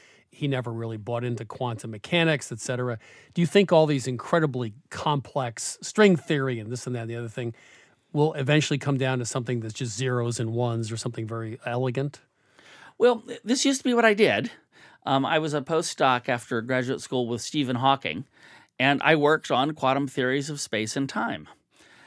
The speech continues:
Speaker 2: I wound up kind of by accident leaving physics, and in the time since then,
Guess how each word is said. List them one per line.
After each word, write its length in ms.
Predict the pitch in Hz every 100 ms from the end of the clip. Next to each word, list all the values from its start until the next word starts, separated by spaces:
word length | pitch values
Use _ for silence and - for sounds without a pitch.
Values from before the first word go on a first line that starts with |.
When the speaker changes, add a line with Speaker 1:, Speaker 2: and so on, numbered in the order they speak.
| - -
Speaker 2:
I 180 | 139 143
wound 300 | 156 170 160
up 260 | 139 - - - _ _
kind 160 | 147 143
of 100 | 120
by 100 | 123
accident 600 | 139 160 - 135 117 -
leaving 380 | 143 143 123 117
physics, 640 | 160 151 104 120 - - - _ - _ _ -
and 360 | 170 170 156 - _ _ _ _ _ -
in 180 | 180
the 180 | 180 156
time 340 | - 202 202 170
since 380 | - 262 254
then, 400 | - 107 95 208